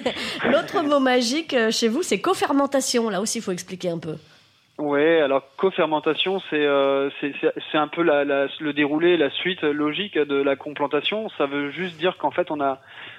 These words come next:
Speaker 2: on vendange toutes les parcelles en une seule fois, en un seul passage. Et donc, c'est pressé ensemble et ça, et ça ne fait qu'une cuve, qu'un seul jus par, euh, par parcelle. Et donc, les, les différents cépages vont fermenter ensemble dans le, dans la même cuve.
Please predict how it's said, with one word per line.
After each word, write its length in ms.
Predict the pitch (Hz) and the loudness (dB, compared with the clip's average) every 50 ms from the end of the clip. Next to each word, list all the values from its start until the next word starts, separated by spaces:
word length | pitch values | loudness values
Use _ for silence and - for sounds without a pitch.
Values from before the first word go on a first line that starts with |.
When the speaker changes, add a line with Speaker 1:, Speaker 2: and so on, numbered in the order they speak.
| - _ - | -18 _ -4
Speaker 2:
on 120 | 139 135 | -2 0
vendange 380 | 131 151 156 156 160 175 185 170 - | 2 2 0 0 0 -4 -6 -6 -6
toutes 180 | - 214 - - | -8 -8 -4 -4
les 80 | 175 | -2
parcelles 340 | - 170 - - - 196 180 | -2 -2 -2 0 -2 0 0
en 120 | 160 147 | 0 0
une 140 | 160 190 202 | 0 -4 -6
seule 200 | 185 - 185 175 | -2 -2 -2 -2
fois, 280 | - - 170 190 226 226 180 | 0 0 0 0 0 -2 -8
en 160 | - 143 143 | -10 -6 -6
un 80 | 160 180 | -6 -4
seul 180 | - 202 196 | -2 -2 -2
passage. 360 | - 175 147 - 185 220 220 180 147 135 - - - - - - - - - - _ - | -2 -2 -2 0 0 0 0 -2 -6 -8 -10 -16 -20 -18 -16 -16 -16 -18 -18 -16 _ -8
Et 100 | 131 127 | -6 -4
donc, 180 | 139 151 160 - - | -2 -4 -4 -4 -2
c'est 120 | - 139 | -2 -2
pressé 500 | - - - 156 147 - - - 180 180 | -2 0 0 0 0 0 0 2 2 2
ensemble 600 | 160 143 135 123 - - 165 185 214 226 208 160 143 | 2 0 -2 -6 -4 -4 -2 -2 -2 -2 0 -2 -2
et 60 | - - | -2 0
ça, 400 | - 131 127 131 131 127 127 123 123 | -2 -2 0 0 -2 -2 -2 -4 -4
et 320 | 120 123 117 104 120 135 143 | -6 -6 -6 -6 -6 -6 -2
ça 100 | - 147 | -2 -2
ne 80 | 139 131 | -2 -4
fait 200 | - - 160 165 | -4 -4 -4 -4
qu'une 280 | - - 165 156 151 143 | -4 -6 -8 -8 -8 -10
cuve, 460 | - - 160 165 185 185 170 147 135 | -8 -6 -4 -4 -4 -2 -2 -2 -2
qu'un 160 | - - 156 151 - | -2 -2 -4 -4 -4
seul 200 | 160 156 151 143 | -6 -4 -4 -6
jus 240 | 135 151 170 180 170 - | -8 -8 -10 -8 -4 0
par, 220 | 156 143 135 135 | 0 2 2 2
euh, 180 | 135 131 131 131 | 0 0 0 -2
par 220 | - - 160 - | -2 -4 -4 -2
parcelle. 420 | - 151 - - - 165 214 220 151 123 120 _ _ - - - - - - - _ - | -2 -4 -4 -4 -4 -4 -2 -2 -4 -6 -8 _ _ -20 -20 -20 -20 -20 -20 -18 _ -10
Et 80 | 127 123 | -8 -6
donc, 260 | 131 143 160 156 - | -4 -6 -6 -4 -4
les, 260 | 151 143 143 147 147 | -2 0 0 0 0
les 140 | 143 139 131 | 0 -2 -4
différents 380 | 127 123 - - - 139 139 131 - | -6 -6 -6 -4 -2 -2 -2 -2 -2
cépages 260 | 139 123 151 156 151 | -4 -2 -2 -2 -2
vont 100 | 143 143 | -4 -10
fermenter 580 | - - - 131 135 139 135 127 - 151 156 160 | -8 -4 -4 -4 -2 -2 -4 -4 -2 -2 -2 0
ensemble 680 | 147 139 139 - - 143 135 151 160 143 131 123 123 | 0 -2 -2 -2 -2 -2 -2 -2 -2 -4 -6 -8 -6
dans 160 | 123 135 135 | -6 -6 -4
le, 420 | 139 135 127 131 127 123 127 123 123 | -4 -4 -4 -4 -4 -6 -6 -8 -6
dans 120 | 127 135 | -6 -6
la 100 | 139 139 | -4 -4
même 200 | 139 143 143 147 | -4 -4 -6 -6
cuve. 260 | 143 - - 123 123 | -8 -12 -12 -12 -12